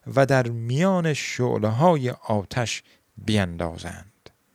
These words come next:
بدین ترتیب آن سه نفر را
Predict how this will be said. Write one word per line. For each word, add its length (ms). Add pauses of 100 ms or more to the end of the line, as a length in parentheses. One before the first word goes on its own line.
(1160)
بدین 340
ترتیب 640 (520)
آن 220
سه 200
نفر 360
را 420